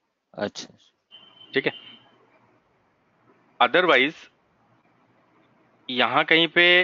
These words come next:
Speaker 2: इसका support पड़ा था ना, Support टूट जाने दीजिए आप, Right? Let the support break,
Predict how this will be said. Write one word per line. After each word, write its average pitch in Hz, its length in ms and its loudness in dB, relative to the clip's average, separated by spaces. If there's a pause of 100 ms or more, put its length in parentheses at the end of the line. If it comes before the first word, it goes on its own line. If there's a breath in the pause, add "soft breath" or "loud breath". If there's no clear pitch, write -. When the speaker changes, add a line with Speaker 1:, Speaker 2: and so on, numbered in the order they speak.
(460)
Speaker 2:
इसका 147 240 -4
support 165 380 2
पड़ा 131 200 2
था 185 120 -8
ना, 185 220 -6 (300)
Support 160 320 -4 (120)
टूट 165 160 -2
जाने 92 260 -2
दीजिए 80 280 -20
आप, 78 100 -20 (2000)
Right? 107 240 -12 (680)
Let 175 220 2
the 190 100 0
support 147 380 -2
break, 95 380 -4